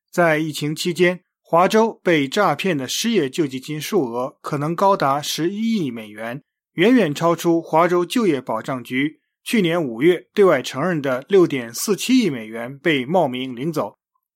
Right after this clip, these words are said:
华州审计局于去年七月底宣布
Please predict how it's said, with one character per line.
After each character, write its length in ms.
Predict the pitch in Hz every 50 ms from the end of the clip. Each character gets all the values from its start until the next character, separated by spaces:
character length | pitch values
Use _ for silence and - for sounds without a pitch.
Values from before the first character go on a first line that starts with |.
| _ _
华 220 | _ - 196 220
州 180 | 240 247 262 247
审 220 | 208 - 170 135
计 100 | 139 143
局 360 | 135 - 135 135 147 170 175 _
于 220 | - 147 147 151
去 160 | 147 - 208 185
年 180 | 165 165 170
七 220 | 165 - - 233 240
月 120 | 214 156
底 300 | 127 - 120 110 113 139
宣 240 | - - 180 175 175
布 280 | 165 175 165 135 -